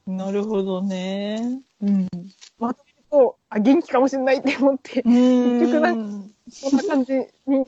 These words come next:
Speaker 2: ついてしまうのかもしれない。
Speaker 1: か。元気の源って何だろう、だろうね、その人たちの。
Speaker 2: あ、一応元気の語源を調べたんだよね。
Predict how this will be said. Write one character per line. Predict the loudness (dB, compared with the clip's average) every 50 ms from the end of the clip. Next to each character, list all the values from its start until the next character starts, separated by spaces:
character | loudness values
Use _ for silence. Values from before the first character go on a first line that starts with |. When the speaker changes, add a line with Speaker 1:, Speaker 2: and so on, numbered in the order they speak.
| -6 _ _ -12 -2
Speaker 2:
つ | 0
い | 0 2
て | 2 0
し | 0 0
ま | 2 2
う | 2 2
の | 2 0 -2 -4 -6 -6 -4
か | -2 0
も | 2 4
し |
れ | 4 6
な | 6 6 6 4 2
い。 | 0
Speaker 1:
か。 | -4 -8 -10 -14 -18 _ _ _ _ _ _ _ _ _ _ _ -20 -20 _ _ _ _ _ _
元 | -6 -6 -6 -6 -6
気 | -4 -4 -4
の | -4 -4 -4
源 | -6 -6 -4 -2 -2 0 0 -2 -2 -2 -4
っ | -6
て | -4 -6 -8
何 | -6 -4 -4 -4 -2
だ | -2 -2
ろ | -4 -4 -6 -10
う、 | -14 -20 -20 -12
だ | -10 -8 -6
ろ | -6 -6 -6 -6
う | -8
ね、 | -8 -10 -10 -12
そ | -14 -12 -10 -10
の | -10
人 | -10 -10 -10 -10 -10
た | -10 -12
ち | -16 -14 -12 -12
の。 | -12 -14 -16 -20 _ _ _ _ _ _ _ _ _ _ _ _ _ _ _ _ _ _ _ _
Speaker 2:
あ、 | -10 -8 -6 -6
一 | -6 -2 0 0
応 | 2
元 | 2 2 0 -2 -2 0
気 | 2 4 4
の | 4 4 2
語 | 0 0 2
源 | 4 4 4 4 4 2
を | 2
調 | 0 0 0 2 2
べ | 0
た | 0 -2 -2
ん | -2
だ | -2
よ | -2 -2 -2
ね。 | -2 -2 -2